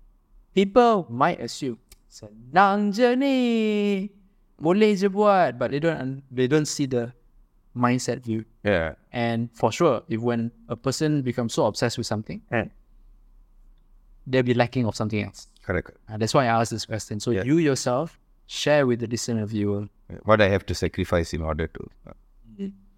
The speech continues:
Speaker 1: So, okay. So, mana dah tahu dekat orang kat luar sana, they want to be as close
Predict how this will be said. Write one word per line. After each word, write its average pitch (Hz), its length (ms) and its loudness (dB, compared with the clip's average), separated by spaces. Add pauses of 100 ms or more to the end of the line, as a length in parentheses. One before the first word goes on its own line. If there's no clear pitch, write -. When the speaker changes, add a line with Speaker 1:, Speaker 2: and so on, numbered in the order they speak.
(240)
Speaker 1:
So, 113 240 -8
okay. 170 240 -2 (400)
So, 113 240 0
mana 143 240 2
dah 151 80 4
tahu 156 240 2
dekat 151 240 0
orang 139 160 0
kat 143 160 -4
luar 131 80 2
sana, 131 400 -2
they 117 160 0
want 127 320 -2
to 127 160 -4
be 151 560 0 (1400)
as 139 160 0
close 156 160 2